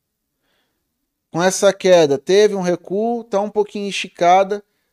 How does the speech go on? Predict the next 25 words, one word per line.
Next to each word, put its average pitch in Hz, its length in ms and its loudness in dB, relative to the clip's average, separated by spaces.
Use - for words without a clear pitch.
mas 165 200 -8
eu 185 100 4
acho 185 200 0
que - 60 -18
é 190 40 -6
uma 190 120 -4
boa 185 180 -6
empresa, 180 380 -6
principalmente 196 580 -10
pensando 190 440 -10
em 190 100 -12
dividendo. 170 600 -8
Outra 190 260 -6
que - 80 -18
pode, 165 420 -4
poderia 156 460 -8
entrar 160 340 -8
aí 160 140 -4
também 165 340 -12
poderia 160 380 -8
ser 165 180 -10
Semig 165 520 -12
ou 180 80 -8
Copel. 143 580 -6
Aí, 139 300 -8